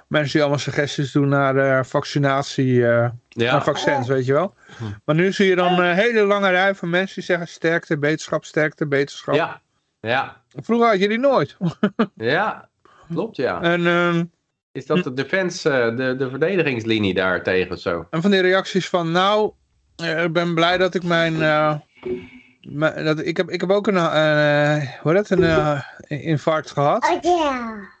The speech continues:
Speaker 1: Maar ik ben blij dat het was voordat, eh, dat, dat ik covid had. Dus nu, nu kunnen mensen niet zeggen dat het door de M R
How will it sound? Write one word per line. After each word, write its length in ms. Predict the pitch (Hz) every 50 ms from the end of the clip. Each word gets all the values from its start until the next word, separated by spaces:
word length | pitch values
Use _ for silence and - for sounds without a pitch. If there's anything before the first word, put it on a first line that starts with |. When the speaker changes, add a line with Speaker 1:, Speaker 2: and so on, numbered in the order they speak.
| _
Speaker 1:
Maar 160 | _ 156 165 175
ik 60 | 170
ben 140 | 185 180 170
blij 240 | 170 185 190 190
dat 160 | 190 196 185 175
het 160 | 185 175 160
was 220 | 180 190 180 - -
voordat, 400 | - 196 190 185 180 185 175 -
eh, 220 | 185 175 170 156 156
dat, 160 | 160 156 156
dat 120 | 165 165
ik 100 | 165 -
covid 420 | - 190 190 202 202 - 180 147 143
had. 240 | 143 139 135 127 131
Dus 180 | 135 127 -
nu, 140 | 151 147 147
nu 180 | 151 151 160 160
kunnen 260 | 160 - 165 160 160
mensen 340 | 160 165 165 156 - - 170
niet 120 | 165 160 -
zeggen 400 | - 170 156 - - 165 160 165 - _ - - - - _ _ _
dat 180 | 151 156 -
het 100 | - 151
door 160 | 147 160 165
de 180 | 165 160 160 165
M 60 | 160
R 40 | 160